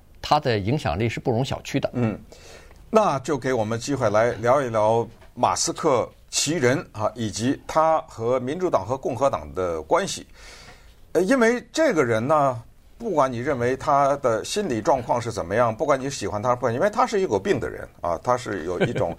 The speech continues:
Speaker 1: <laughs>
Speaker 2: 叫做一种自闭症的形式吧，啊，
Speaker 1: 嗯。
Speaker 2: Asperger's，他是有这么一个形式。所以这个人呢，他有，当然啊，不得了的思维能力，但是他也有他自己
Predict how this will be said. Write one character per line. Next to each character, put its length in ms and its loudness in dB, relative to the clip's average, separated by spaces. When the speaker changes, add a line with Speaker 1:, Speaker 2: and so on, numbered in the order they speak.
Speaker 1:
<laughs> 220 -10
Speaker 2:
叫 180 4
做 500 2
一 120 2
种 160 2
自 220 2
闭 160 0
症 220 0
的 160 0
形 200 -4
式 160 0
吧， 220 0
啊， 220 -2
Speaker 1:
嗯。 120 4
Speaker 2:
Asperger's， 600 -2
他 220 2
是 160 -6
有 100 0
这 140 -4
么 120 -2
一 120 -4
个 100 -4
形 220 -6
式。 100 -8
所 100 0
以 40 4
这 160 2
个 80 2
人 180 2
呢， 160 4
他 420 2
有， 580 -6
当 180 4
然 180 4
啊， 180 -2
不 140 2
得 140 2
了 200 0
的 280 2
思 220 -2
维 140 4
能 160 -2
力， 200 -2
但 120 2
是 380 0
他 240 4
也 160 -2
有 160 -2
他 240 0
自 240 -4
己 480 -8